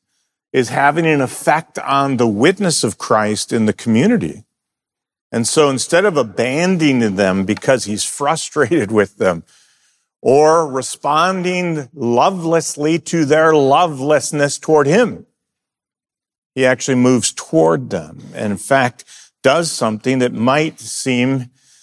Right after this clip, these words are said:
uh, very odd to us. He starts the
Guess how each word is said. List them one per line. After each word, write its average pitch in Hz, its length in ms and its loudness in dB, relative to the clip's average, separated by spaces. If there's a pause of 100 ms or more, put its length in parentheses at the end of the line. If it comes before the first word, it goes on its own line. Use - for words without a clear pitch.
(180)
uh, 117 200 0
very 170 760 4
odd 185 540 0
to 107 220 0
us. 92 540 -10 (640)
He 143 140 0
starts 160 680 -2
the 120 300 2